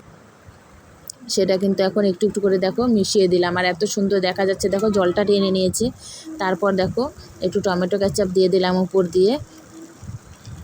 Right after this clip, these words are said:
টমেটো কেচাপটা দিয়ে দেওয়ার পর দেখো বন্ধুরা, একটু চাট মশলা দিয়ে দিও। দিয়ে দিয়ে ভালো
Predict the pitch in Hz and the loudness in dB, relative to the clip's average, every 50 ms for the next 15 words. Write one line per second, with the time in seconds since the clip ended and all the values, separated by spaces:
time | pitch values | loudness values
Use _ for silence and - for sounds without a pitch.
0 | - - - - - - - - - - - - - - 208 190 190 190 185 208 | -20 -20 -20 -20 -20 -20 -20 -20 -20 -20 -20 -12 -6 -2 0 0 0 0 0 0
1 | 196 190 185 - 202 202 - 202 180 190 190 196 185 196 190 185 180 - - 214 | 0 2 2 0 0 0 0 0 4 4 4 4 4 4 2 2 0 0 0 0
2 | 247 277 254 208 190 190 - 196 196 196 196 202 202 190 208 254 339 381 - - | 2 2 2 0 0 0 0 0 2 2 2 2 2 2 2 2 0 -2 -6 -14
3 | - - - - - 185 - 208 202 233 202 185 185 - 190 190 190 - - 208 | -18 -16 -8 -4 -4 0 0 0 2 2 0 0 0 -2 -2 -2 0 0 2 2
4 | 190 180 185 190 185 185 175 196 196 226 302 370 - - - - - - - - | 2 4 4 4 4 4 4 4 2 2 2 -2 -6 -10 -16 -20 -20 -20 -20 -20
5 | - - - - - - - - - - - - - - - - - - - - | -20 -20 -20 -20 -20 -20 -20 -20 -20 -20 -20 -20 -20 -20 -20 -20 -20 -20 -20 -20
6 | - - - - - - - - - - - - - - - - - - - - | -20 -20 -20 -20 -20 -20 -20 -20 -20 -20 -20 -20 -20 -20 -20 -20 -20 -20 -20 -20
7 | - - - - - - - - - - - - - 180 180 202 202 202 196 185 | -20 -20 -20 -18 -18 -18 -18 -18 -20 -20 -18 -12 -6 -2 2 4 4 4 6 4
8 | 202 208 208 202 180 175 185 | 4 4 4 4 4 4 2